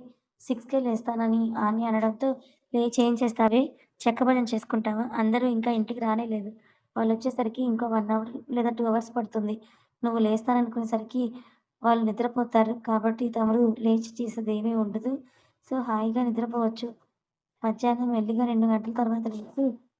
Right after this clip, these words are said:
కిందకు వెళ్దాం, సరేనా?" అని పార్థ్ చెప్పగా, "అయినా సరే, ఇప్పుడు పడుకో, నేను పడుకుంటాను"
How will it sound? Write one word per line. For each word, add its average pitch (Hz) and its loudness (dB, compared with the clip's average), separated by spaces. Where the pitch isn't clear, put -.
కిందకు 240 2
వెళ్దాం, 226 2
సరేనా?" 226 -2
అని 247 2
పార్థ్ 220 0
చెప్పగా, 226 -4
"అయినా 226 4
సరే, 226 -2
ఇప్పుడు 254 -4
పడుకో, 233 4
నేను 240 0
పడుకుంటాను" 233 0